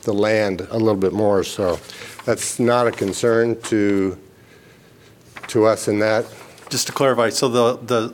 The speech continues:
Speaker 2: line demarcated as seven hundred fifty and the one is seven hundred sixty, that's
Speaker 1: Right.
Speaker 2: feet away from the airport? Some
Speaker 1: No.
Speaker 2: zone?
Speaker 1: That is the
Speaker 2: Elevation.
Speaker 1: height
Speaker 2: So it's the elevation
Speaker 1: of this
Speaker 2: right there.
Speaker 1: imaginary,
Speaker 2: Okay.
Speaker 1: uh, le-, line, and so you can see the smaller,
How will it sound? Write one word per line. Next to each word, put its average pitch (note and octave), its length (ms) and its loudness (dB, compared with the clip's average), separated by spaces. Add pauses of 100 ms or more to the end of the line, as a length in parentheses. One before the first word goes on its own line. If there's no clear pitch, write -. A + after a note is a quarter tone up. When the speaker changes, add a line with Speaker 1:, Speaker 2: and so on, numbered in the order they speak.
Speaker 2:
line C3 440 0
demarcated A#2+ 720 0
as A2 180 0
seven B2 280 -2
hundred A#2 240 -2
fifty A#2+ 320 -2
and A2 80 -2
the G#2+ 40 -2
one A2+ 200 0
is G#2 120 -4
seven A2+ 220 -2
hundred G#2+ 200 -2
sixty, B2 440 -4 (320)
that's B2 160 0
Speaker 1:
Right. A2 140 0
Speaker 2:
feet D3+ 240 2
away B2+ 340 2
from B2+ 360 -2
the A#2 160 0
airport? D3 600 0 (260)
Some B2 220 -4
Speaker 1:
No. B2+ 80 2
Speaker 2:
zone? C#3 260 0 (800)
Speaker 1:
That C3 220 6
is A#2+ 140 2
the D3+ 40 2
Speaker 2:
Elevation. B2 580 2
Speaker 1:
height G2+ 220 -4 (400)
Speaker 2:
So B2+ 160 0
it's - 100 -4
the C#3 80 0
elevation B2 480 4
Speaker 1:
of B2+ 80 4
this G#2+ 100 2
Speaker 2:
right B2+ 80 2
there. A#2+ 100 4
Speaker 1:
imaginary, A2+ 760 2
Speaker 2:
Okay. A2+ 240 -2
Speaker 1:
uh, G#2+ 180 0
le-, A2 340 0
line, B2 720 2
and A#2+ 240 2
so B2 240 6
you B2 180 4
can A#2 200 2
see C#3 260 4
the G#2+ 140 2
smaller, B2+ 720 4